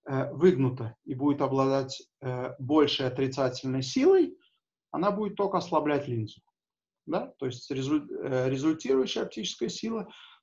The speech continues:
будет только меньше, чем четыре с половиной диоптрии. Четыре с половиной диоптрии — это максимальная оптическая сила для этой базы,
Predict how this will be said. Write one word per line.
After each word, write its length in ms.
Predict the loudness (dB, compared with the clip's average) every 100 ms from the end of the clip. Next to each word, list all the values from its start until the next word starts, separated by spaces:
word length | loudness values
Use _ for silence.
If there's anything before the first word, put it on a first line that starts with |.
| _
будет 340 | -2 -2 0 2
только 300 | 0 2 2
меньше, 360 | 2 2 -4
чем 220 | -6 -6
четыре 280 | -6 -4 -6
с 80 | -6
половиной 360 | -4 -2 0 0
диоптрии. 360 | -2 -2 -4
Четыре 260 | -4 -4 -6
с 40 |
половиной 300 | -4 -4 -2
диоптрии — 340 | -2 -4 -4 -4
это 120 | -2
максимальная 680 | -2 4 6 8 8 6
оптическая 460 | 2 -4 -6 0 0
сила 340 | 4 4 4
для 280 | 4 2 4
этой 240 | 2 2 2
базы, 400 | 2 0 -4